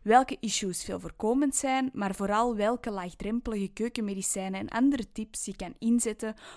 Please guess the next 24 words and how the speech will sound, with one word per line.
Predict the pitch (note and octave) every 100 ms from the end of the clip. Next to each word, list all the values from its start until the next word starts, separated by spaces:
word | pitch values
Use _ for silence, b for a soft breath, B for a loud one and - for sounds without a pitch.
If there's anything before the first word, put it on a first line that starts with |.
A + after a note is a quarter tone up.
| B
om | A3
van | G3 F#3
onderdrukken | B3 C4+ A3 G3+ A3+ B3 -
naar | G3+ F#3
helen | F3+ G3 G3 D#3+
te | D#3+
gaan. | D#3+ D3+ D#3 D#3 _ _ B B B B B
Zo | - C#4+
geef | D4+ D#4
ik | D4
jullie | C#4+ C#4
dit | A3+ -
eerste | - A#3+ C#4+ -
seizoen | - A3 G#3+ A#3+
een | E3+ E3
basiscursus | C#3 F3+ B3 - D4 - D#4+ D#4 - B B B
waar | G#3
we | G3
later | F3 G3 B3 G3+
dieper | E3 G3+ G#3+
op | F#3 -
in | D3+
kunnen | - D#3+ D#3
gaan. | D#3 D3+ F3+